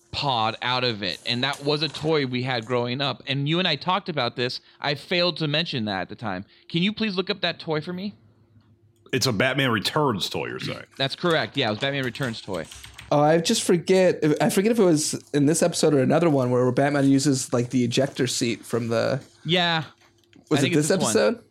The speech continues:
Speaker 1: No, no, it's not. It's not actually. It's Mad Hatter.
Speaker 3: Oh,
Speaker 1: Yeah,
Speaker 3: okay.
Speaker 1: that's it. That's it. That's it, Felk.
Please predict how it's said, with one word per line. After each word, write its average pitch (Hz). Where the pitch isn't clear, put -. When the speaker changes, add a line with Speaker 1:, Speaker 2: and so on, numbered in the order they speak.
Speaker 1:
No, 180
no, 170
it's 143
not. 127
It's -
not 101
actually. 101
It's 92
Mad 107
Hatter. 85
Speaker 3:
Oh, 131
Speaker 1:
Yeah, 220
Speaker 3:
okay. 170
Speaker 1:
that's 190
it. 208
That's 156
it. 185
That's 139
it, -
Felk. 107